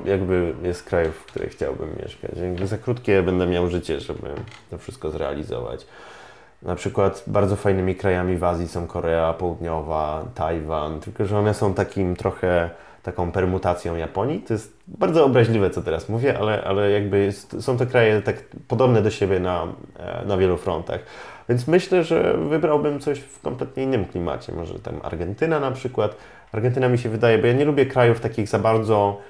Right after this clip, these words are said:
ogarniętych bałaganem i jakichś niebezpiecznych.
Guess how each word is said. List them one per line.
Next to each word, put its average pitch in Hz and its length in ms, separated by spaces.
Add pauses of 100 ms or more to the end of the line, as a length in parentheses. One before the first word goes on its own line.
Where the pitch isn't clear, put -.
(460)
ogarniętych 104 680
bałaganem 95 680
i 87 320 (380)
jakichś 87 360
niebezpiecznych. 95 800